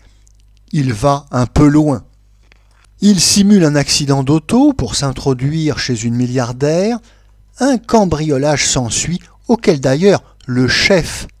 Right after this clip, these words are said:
ne daigne pas participer. Un imbécile tue un domestique. La bande doit se disperser. Le chef rôde à Los Angeles,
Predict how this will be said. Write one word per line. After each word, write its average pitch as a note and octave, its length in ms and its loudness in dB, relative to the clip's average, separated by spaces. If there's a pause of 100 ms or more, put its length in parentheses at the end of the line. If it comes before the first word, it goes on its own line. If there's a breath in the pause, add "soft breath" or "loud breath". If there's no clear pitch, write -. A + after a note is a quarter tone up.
(180)
ne C3 140 -2
daigne B2 260 0
pas D#3+ 160 -2
participer. - 680 -8 (760 loud breath)
Un C#3+ 160 4
imbécile D3 680 2
tue D#3+ 220 0
un D#3 80 4
domestique. D3+ 800 -2 (400)
La C3 160 0
bande D3+ 500 2
doit C#3+ 180 2
se C3 140 -2
disperser. B2+ 720 -4 (720 loud breath)
Le D#3+ 180 6
chef - 560 2
rôde C#3+ 480 2
à A2+ 100 -2
Los B2+ 240 -2
Angeles, B2+ 840 -2